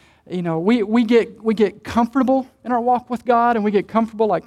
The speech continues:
like in our church service, like, how things, uh, usually go, and when they don't go that way, it's, ah,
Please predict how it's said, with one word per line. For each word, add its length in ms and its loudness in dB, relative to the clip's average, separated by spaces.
like 220 -10
in 80 -4
our 60 0
church 280 -4
service, 460 -2
like, 100 -4
how 160 2
things, 340 -2
uh, 160 -4
usually 440 -6
go, 300 2
and 100 -2
when 80 2
they 100 0
don't 380 0
go 180 2
that 220 -2
way, 420 -2
it's, 220 -6
ah, 280 2